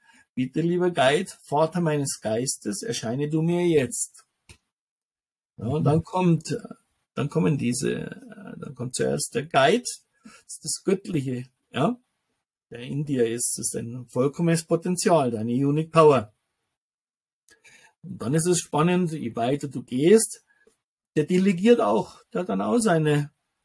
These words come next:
Speaker 1: Team Genius und so weiter, ja, und weil er auch nicht alles selbst macht. Ja, dann wusste ich auch, ah, okay,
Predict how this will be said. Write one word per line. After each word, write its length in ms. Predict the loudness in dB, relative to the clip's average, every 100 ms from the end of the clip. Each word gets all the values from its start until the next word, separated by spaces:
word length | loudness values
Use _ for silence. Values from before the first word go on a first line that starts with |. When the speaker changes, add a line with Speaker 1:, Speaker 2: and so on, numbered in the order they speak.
| _ _ _ _ _
Speaker 1:
Team 260 | 0 0
Genius 640 | 2 4 4 4 4 4 0
und 160 | -2
so 160 | 0 2
weiter, 720 | 4 4 2 2 2 2 0 -6 _ _ _ -10
ja, 220 | -6 -6 -8 _
und 500 | -6 -4 -4 -6 -12 _ _ _
weil 140 | -4 2
er 100 | 4
auch 80 |
nicht 160 | 4 4
alles 260 | 2 2 2
selbst 300 | 0 0 -6
macht. 400 | -10 -10 -20 _ _ _ _ _ _
Ja, 120 | -4
dann 240 | 0 0 0
wusste 360 | -2 -2 -4
ich 140 | -4 -2
auch, 320 | -2 -4 -6
ah, 220 | -10 -8
okay, 540 | -8 -6 2 4 4